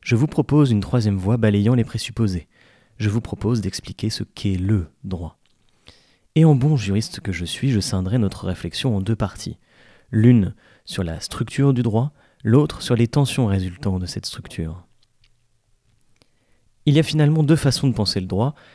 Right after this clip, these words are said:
qui sont représentatives de la pensée européenne. Une première qui s'appuie sur la norme, la règle, une seconde qui s'appuie sur l'ordre, la structure.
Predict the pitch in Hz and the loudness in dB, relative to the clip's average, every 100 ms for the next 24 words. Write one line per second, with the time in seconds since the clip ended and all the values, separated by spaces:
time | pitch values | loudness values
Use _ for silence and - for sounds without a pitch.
0 | _ - 120 143 123 117 104 107 101 139 | _ -8 2 4 4 4 2 0 -2 0
1 | 117 98 95 101 - 104 101 110 98 82 | 2 2 0 -4 -2 0 0 0 0 -2
2 | - _ _ _ _ _ _ 123 - 104 | -10 _ _ _ _ _ _ 0 2 0
3 | 101 139 - - - 135 120 101 - 110 | 2 0 -2 -2 0 0 0 -2 -4 -2
4 | 95 95 127 117 78 - - 98 98 117 | 2 2 2 0 -2 -8 -4 -2 0 0
5 | 85 - _ _ _ _ _ _ _ - | -2 -8 _ _ _ _ _ _ _ -2
6 | 120 - 104 123 131 104 - 107 - - | -2 0 2 4 4 0 -4 -4 -4 -2
7 | 113 110 87 87 - _ 110 107 - - | 2 4 2 -2 -10 _ -8 -4 -6 -6
8 | - 95 | -6 -6